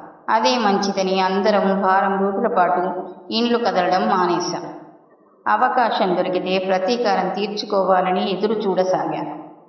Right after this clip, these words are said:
నేను. అప్పుడే మా కోసమని క్యారం బోర్డ్స్ కొనుక్కొచ్చారు నాన్నగారు. నేను, చెల్లి ఓవైపు, అక్క, రాజీ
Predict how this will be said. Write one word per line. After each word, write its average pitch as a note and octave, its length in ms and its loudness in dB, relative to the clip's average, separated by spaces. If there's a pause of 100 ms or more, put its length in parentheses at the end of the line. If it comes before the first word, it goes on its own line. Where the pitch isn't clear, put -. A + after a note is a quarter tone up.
(220)
నేను. F3 560 -2 (160)
అప్పుడే G#3 500 0
మా F#3+ 340 2
కోసమని G3+ 760 0
క్యారం A3 400 2
బోర్డ్స్ F#3+ 540 -2
కొనుక్కొచ్చారు F#3+ 840 0
నాన్నగారు. E3+ 760 0 (380)
నేను, A3 300 0
చెల్లి F#3+ 560 2
ఓవైపు, F3+ 600 2 (420)
అక్క, G#3+ 280 -2
రాజీ G3 680 2